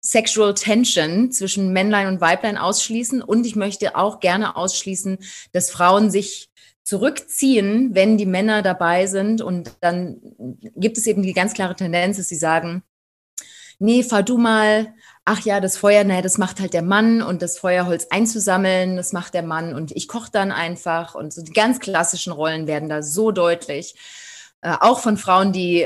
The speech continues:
in der, ne, die in unseren Breitengraden emanzipiert sind und, äh, und da ihr eigenes unabhängiges Leben leben. Auch da ist das sichtbar. Und deshalb bin ich mehr und mehr zu dem Schluss gekommen, hm,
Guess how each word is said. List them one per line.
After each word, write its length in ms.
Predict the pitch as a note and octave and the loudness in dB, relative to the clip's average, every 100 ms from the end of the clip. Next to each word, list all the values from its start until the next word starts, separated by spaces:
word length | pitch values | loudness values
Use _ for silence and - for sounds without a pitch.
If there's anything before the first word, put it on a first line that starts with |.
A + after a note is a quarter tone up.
| - | -2
in 120 | - E3 | -6 -4
der, 260 | E3 D3+ - | -4 -6 -16
ne, 380 | C#3 G#3 A#3+ | -8 -4 -2
die 120 | F#3 F3 | -4 -6
in 220 | E3+ - | -8 -10
unseren 600 | - G#3+ G3+ F#3+ G3 F#3 | -2 0 2 0 0 0
Breitengraden 880 | F3 F#3+ G3 F3 E3 E3+ E3+ E3+ D#3+ | 2 2 0 -2 0 0 0 -6 -8
emanzipiert 800 | - E3 D#3+ - G3+ - A3+ A3+ | -10 -8 -6 -6 -4 0 0 2
sind 400 | F#3 F3 E3+ F3 | 0 0 -4 -8
und, 300 | D3+ D#3 D3+ - - - - | -10 -10 -12 -16 -16 -16 -12
äh, 220 | - D#3+ | -8 -6
und 200 | C#3 D3+ | -6 -4
da 220 | D3 D3 | -4 -4
ihr 260 | - D3+ C#3+ | -2 -4 -2
eigenes 320 | D3+ F3 E3+ | -2 -2 -2
unabhängiges 600 | D#3 E3+ F3+ E3+ D#3+ D#3+ | -2 -4 -4 -6 -4 -2
Leben 200 | F#3+ G3+ | 0 0
leben. 300 | D3 C3+ D#3 | 0 -4 -6
Auch 200 | D3+ D3 - | -8 -10 0
da 360 | D#3 E3+ F3+ | 4 4 4
ist 180 | D3 - | 0 -4
das 140 | E3 - | -6 -6
sichtbar. 520 | C#3+ - C#3+ D3+ E3 - - - _ _ _ - | -8 -6 -6 -6 -10 -18 -20 -20 _ _ _ -8
Und 140 | E3+ | 0
deshalb 340 | F3 F3+ G3+ G3+ | 2 2 0 0
bin 120 | G3 | -2
ich 120 | G3 | 0
mehr 200 | F#3+ G3+ | 0 2
und 100 | G#3+ | 2
mehr 180 | F#3+ F#3+ | 2 -2
zu 100 | G#3 | -2
dem 120 | F#3 | -4
Schluss 320 | F3 A#3 A#3+ | -2 0 0
gekommen, 600 | A3+ F#3+ E3+ D#3+ F3 F#3+ F#3+ | 0 -4 -2 -2 -4 -6 0
hm, 360 | A3+ F3+ D3 | 2 2 -2